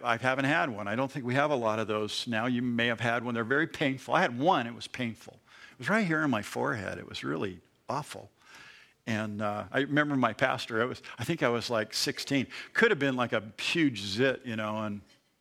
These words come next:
it was, it was really painful. I remember going, my pastor, I, I remember I walked into the church and he was greeting people, Reverend Rushford. He wa-, he was old too. He was, like, sixty. <laughs>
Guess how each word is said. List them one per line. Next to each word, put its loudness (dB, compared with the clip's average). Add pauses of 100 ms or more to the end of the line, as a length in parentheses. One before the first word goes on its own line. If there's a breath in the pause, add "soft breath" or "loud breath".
(640 loud breath)
it -2
was, -2
it 2
was -4
really 4
painful. -6
I 0
remember 0
going, 0 (180 loud breath)
my -2
pastor, 2 (260 loud breath)
I, 2 (520)
I -2
remember 4
I 4
walked 4
into -2
the -2
church 0
and -2
he 2
was -6
greeting 0
people, -8 (380)
Reverend 2
Rushford. 0 (640 loud breath)
He -2
wa-, 2
he 0
was 0
old 4
too. -2
He 2
was, 0
like, -2
sixty. -2
<laughs> -20